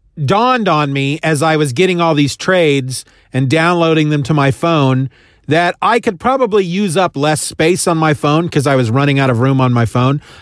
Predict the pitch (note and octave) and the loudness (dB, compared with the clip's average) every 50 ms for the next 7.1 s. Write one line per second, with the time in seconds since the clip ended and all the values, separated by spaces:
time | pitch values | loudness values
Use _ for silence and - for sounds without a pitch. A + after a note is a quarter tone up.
0 | - - E3+ F#3+ G3+ G3+ - A3 A3+ A3 - A#3 F#3+ A3+ B3 A#3+ G#3+ A#3+ G3+ - | -6 -2 0 0 0 0 0 0 0 0 0 0 0 0 0 0 0 -2 -4 -4
1 | - - - G#3+ G3+ A3 G3 - - - - - C4+ C4 A3 G3 - - - - | -10 -14 -6 -2 0 0 0 -2 -4 -6 -4 -2 0 0 -2 -2 -6 -12 -14 -18
2 | _ _ _ _ _ _ - F#3 - - G#3 G3+ F#3+ D3+ F3+ G#3+ F3 - D#3+ D#3+ | _ _ _ _ _ _ 0 0 0 2 0 0 2 2 2 0 0 -2 -2 0
3 | F#3 F#3+ F3+ D#3+ E3 D#3+ - - F#3+ F#3 E3+ D#3+ D#3+ - F3+ E3+ - - C3 G#2+ | 0 0 0 0 -2 -2 0 -2 0 0 2 0 2 2 0 -2 0 -2 -4 -4
4 | F#2 G2+ - C#3 D#3 - F#3+ E3+ D3+ F3+ - - E3+ C#3+ - - A3 A#3+ B3+ C4 | -4 -2 -2 0 0 2 0 0 0 0 0 0 -2 -2 -2 -2 -2 0 0 0
5 | C4+ C4 A3+ G3 A3 G3 A3+ A3+ A3+ A3+ A3+ G3 A#3 A#3 A#3 A#3+ - _ _ _ | -2 -2 -2 0 0 0 2 2 2 0 0 0 0 0 0 -2 -6 _ _ _
6 | _ _ _ _ - - G3+ G3+ G#3 G#3 G3+ G#3 G#3+ G#3+ G#3+ G#3+ G#3+ A3 F#3 F3 | _ _ _ _ -4 0 0 2 2 2 2 2 2 2 2 2 2 0 0 -4
7 | D#3+ | -8